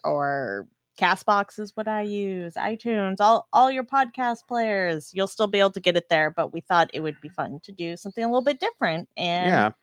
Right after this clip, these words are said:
Speaker 1: are interested on if you guys like it.
Speaker 2: Yeah, so let us know what you think about this new kind of format.
Speaker 1: Mm-hmm.
Speaker 2: It's just a test run, and we thought it'd be fun to do. So I think we've accomplished that, and I think, uh,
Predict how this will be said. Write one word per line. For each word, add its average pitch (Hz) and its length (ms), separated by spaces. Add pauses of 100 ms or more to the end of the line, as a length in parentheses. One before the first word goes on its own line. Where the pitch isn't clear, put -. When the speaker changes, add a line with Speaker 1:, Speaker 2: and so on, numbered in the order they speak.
Speaker 1:
are 208 80
interested 226 560
on 285 460
if - 160
you 392 140
guys 160 280
like 131 260
it. 131 140 (540)
Speaker 2:
Yeah, 190 160
so 156 200
let 156 220
us 208 160
know 175 200
what 151 180
you 147 120
think 151 280
about 131 320
this 127 320
new 131 500 (220)
kind 123 160
of 120 80
format. 123 520
Speaker 1:
Mm-hmm. 247 180
Speaker 2:
It's - 480
just 127 240
a 123 100
test 120 340
run, 127 220
and 123 760
we 123 100
thought 131 200
it'd 139 120
be 143 440
fun 135 380
to 151 100
do. 196 220
So 135 340 (140)
I 143 40
think 165 280
we've 151 240
accomplished 139 580
that, 156 380
and 135 400 (480)
I 135 80
think, 147 340
uh, 139 300